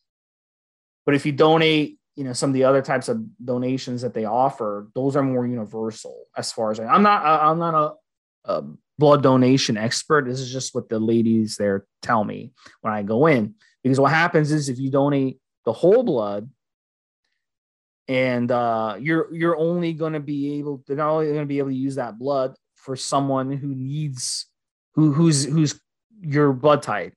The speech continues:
right? Or matching blood type. But if you donate the plasma, if you donate that,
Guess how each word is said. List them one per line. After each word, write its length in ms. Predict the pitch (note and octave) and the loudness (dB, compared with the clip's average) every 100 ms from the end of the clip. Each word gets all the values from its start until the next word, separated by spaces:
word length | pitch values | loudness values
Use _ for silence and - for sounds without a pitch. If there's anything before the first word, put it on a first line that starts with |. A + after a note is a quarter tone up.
| _ _ _ _ _ _ _ _ | _ _ _ _ _ _ _ _
right? 400 | A#2+ C#3 G#3+ G#3+ _ - | 2 4 4 0 _ 0
Or 160 | D3 | 2
matching 540 | C3+ D3 D3 - C#3+ C3 | 4 2 0 -2 -4 -2
blood 240 | B2+ B2+ | 0 0
type. 300 | B2+ G#2+ G#2 _ _ - | -2 -6 -6 _ _ -6
But 80 | C#3 | -4
if 60 | |
you 80 | D#3 | -2
donate 600 | C#3 E3 F3 E3+ D3+ - _ _ _ _ _ _ _ | 2 4 4 2 0 -6 _ _ _ _ _ _ _
the 120 | C#3+ A2 | -6 -6
plasma, 760 | - E3 G3+ A3 D#3 C3 A#2+ | 0 0 2 -2 -2 -2 0
if 100 | B2 | -2
you 80 | C3 | -4
donate 600 | C#3 D3+ D3+ D3 C#3 A2+ | -4 -2 -2 -4 -6 -8
that, 420 | C3 F3 G#3 C3+ | -4 -2 -4 -8